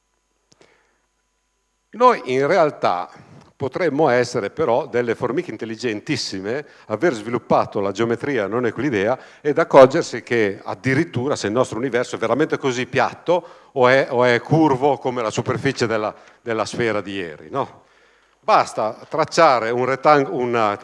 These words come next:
triangolo abbastanza grande su questa superficie, misurare gli angoli e se è, eh, più di centottanta è curvo in una maniera, se è meno di centottanta è curvo dall'altra.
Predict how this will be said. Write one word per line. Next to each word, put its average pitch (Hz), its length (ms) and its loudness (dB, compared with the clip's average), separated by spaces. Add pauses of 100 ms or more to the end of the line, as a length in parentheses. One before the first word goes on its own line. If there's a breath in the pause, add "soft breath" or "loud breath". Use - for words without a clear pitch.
triangolo 127 520 2
abbastanza 120 420 -6
grande 113 340 -2
su 104 120 -8
questa 123 220 -4
superficie, 143 560 -8
misurare 113 520 -4
gli 135 100 -6
angoli 117 400 -2 (400 loud breath)
e 131 140 -6
se 147 160 -2
è, 113 360 2 (200 loud breath)
eh, 104 240 -4
più 147 100 -6
di 131 100 -8
centottanta 135 840 0
è 127 160 -6
curvo 131 340 -10
in 120 60 -8
una 123 120 -4
maniera, 110 480 -6
se - 140 -8
è 139 140 -2
meno 147 260 0
di 110 80 -8
centottanta 131 640 -6 (200 loud breath)
è 135 140 -8
curvo 117 340 -6
dall'altra. 90 600 -6